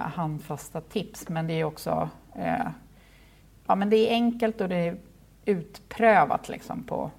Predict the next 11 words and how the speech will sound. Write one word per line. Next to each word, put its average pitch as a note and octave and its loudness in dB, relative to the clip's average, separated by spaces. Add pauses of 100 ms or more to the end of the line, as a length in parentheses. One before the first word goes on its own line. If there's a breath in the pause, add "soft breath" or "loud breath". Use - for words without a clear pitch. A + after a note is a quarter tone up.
(100)
på E3 -2
många D3 -2
barn. D#3+ 2 (1600)
Och E3 0
så E3+ -4
sen D3 2
så C#3 -2 (500 loud breath)
får D#3 -2
jag E3 6
jättemycket F3 -4
inspiration - -10